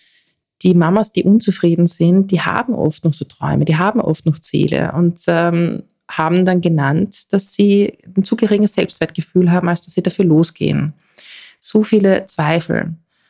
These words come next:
Und das sind schon Sachen, die las-, die kann man sich anschauen. Also das sind Dinge, da wär's schade, wenn du diese Zeit, diese wertvolle Lebenszeit jetzt nicht nutzt, um zumindest erste Schritte zu setzen. Es muss nicht sein, dass du,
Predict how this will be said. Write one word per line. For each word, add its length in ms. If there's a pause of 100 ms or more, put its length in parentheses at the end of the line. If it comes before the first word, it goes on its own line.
(340)
Und 140
das 100
sind 160
schon 200
Sachen, 500
die 120
las-, 360 (240)
die 60
kann 140
man 100
sich 180
anschauen. 640
Also 200
das 160
sind 220
Dinge, 200
da 120
wär's 220
schade, 460
wenn 180
du 380 (500)
diese 240
Zeit, 360
diese 160
wertvolle 320
Lebenszeit 680
jetzt 180
nicht 240
nutzt, 420 (380)
um 100
zumindest 360
erste 240
Schritte 280
zu 140
setzen. 500
Es 120
muss 180
nicht 180
sein, 260
dass 100
du, 200